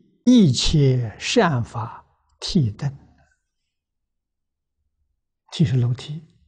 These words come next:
上楼要用楼梯。顿在此地啊，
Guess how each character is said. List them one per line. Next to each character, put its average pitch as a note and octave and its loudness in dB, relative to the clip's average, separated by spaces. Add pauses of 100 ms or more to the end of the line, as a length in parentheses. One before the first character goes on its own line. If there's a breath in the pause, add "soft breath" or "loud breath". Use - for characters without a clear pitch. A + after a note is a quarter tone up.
(960)
上 C#3+ 2
楼 A#2+ -4 (680)
要 C3+ 2
用 B2 0
楼 A2 -8
梯。 - -14 (3250)
顿 F#3+ 6
在 C#3+ 2
此 - -4
地 C3 -4
啊， - -12